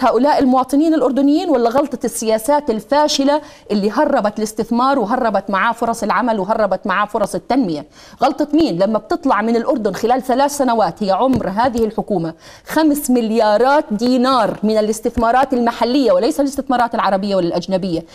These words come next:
استثمارات لأردنيين، وبتطفش حسب <clears throat> إفصاحات سوق دبي المالي وحسب إفص-، إفصاحات حكومة دبي، تطفش هذه المليارات إلى دبي وإلى مصر وإلى قرغيزستان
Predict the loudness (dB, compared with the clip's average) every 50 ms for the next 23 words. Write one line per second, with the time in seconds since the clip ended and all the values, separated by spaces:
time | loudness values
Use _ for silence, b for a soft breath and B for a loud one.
0 | B B B B -6 -2 -2 -4 -2 0 0 2 4 2 2 2 0 0 2 2
1 | 0 0 0 0 0 0 0 0 0 0 -2 -4 -4 -4 -4 -4 -4 -2 -4 -4
2 | -4 -2 -2 0 0 2 2 2 0 -2 -2 -4 -4 -2 0 -2 -2 -2 -2 -4
3 | -4 -2 -2 -2 -2 0 0 0 0 0 0 0 2 2 0 0 0 -2 -4 -4
4 | -6 -6 -6 -6 -8 -10 -8 -8 -6 -6 -6 -2 -4 -2 -2 -2 -4 -4 -4 -8
5 | -6 -4 -2 -2 -2 -2 -2 0 0 0 -2 -4 -8 B B B B B B B
6 | 0 0 0 -2 -2 -4 -4 -2 -2 0 0 0 2 2 0 -2 0 0 0 0
7 | 0 0 0 2 2 2 2 2 0 -2 -4 -4 -2 0 2 2 2 2 0 0
8 | 0 0 0 0 0 -2 -2 -2 0 0 0 0 0 0 0 -2 -2 -2 -2 -2
9 | 0 0 -2 0 -2 -2 -2 -2 -2 -2 -2 -2 -4 -6 -6 -2 0 0 0 0
10 | -2